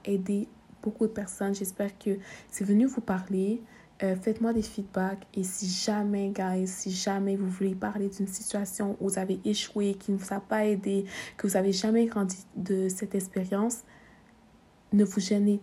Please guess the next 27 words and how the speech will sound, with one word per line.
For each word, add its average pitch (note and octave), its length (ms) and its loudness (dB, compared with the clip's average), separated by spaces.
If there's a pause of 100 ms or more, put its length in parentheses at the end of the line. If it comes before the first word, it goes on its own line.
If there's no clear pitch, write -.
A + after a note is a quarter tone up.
tellement A3+ 340 4
pas G3 380 -2
de G3 100 0
venir F#3+ 260 0
m'en G3 140 0
parler G3 320 -2
sur - 160 -4
Instagram, G3 640 -2
d'avoir G3 300 -2
des G3 80 -2
discussions - 460 -6
là-dessus. G3+ 500 -2 (260)
Je - 140 2
suis G#3 360 0 (140)
extrêmement G3 800 0
ouverte F#3+ 340 -4
à G3+ 60 -6
ça. F#3+ 280 -4 (260)
J'adore F#3+ 540 2
toutes G#3 180 -4
ces G3+ 80 0
discussions-là. F#3+ 680 -2
J'adore G3+ 540 0
aider G3 180 0
les G3 120 0
gens. G3 240 0
J'adore, G#3 640 2